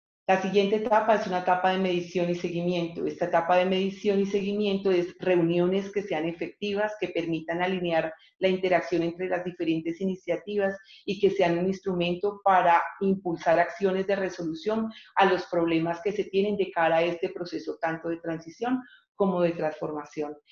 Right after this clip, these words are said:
¿Y cómo sería, cómo se gestionarían esas dependencias entre las diferentes iniciativas? O sea, ¿qué debe suceder primero al interior de la compañía, cierto?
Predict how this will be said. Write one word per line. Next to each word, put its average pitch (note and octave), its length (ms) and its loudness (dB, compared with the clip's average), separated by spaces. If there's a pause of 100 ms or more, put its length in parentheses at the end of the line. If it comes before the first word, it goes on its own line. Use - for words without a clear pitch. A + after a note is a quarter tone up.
(140)
¿Y F#3+ 120 -4
cómo F#3 240 0
sería, F#3 480 2
cómo F3 160 -4
se G3+ 140 -2
gestionarían E3+ 600 -2
esas F3+ 240 -2
dependencias F#3 680 -2
entre G3 240 -4
las E3 160 -2
diferentes D#3+ 540 -8
iniciativas? E3 640 -6
O - 280 -20
sea, F3+ 180 0
¿qué F#3+ 80 2
debe F#3+ 220 2
suceder F#3 540 0
primero G3+ 420 -2
al G3 100 -2
interior F3 440 -4
de F3 100 -6
la F3+ 180 -2
compañía, F3+ 640 -6 (100)
cierto? - 480 -8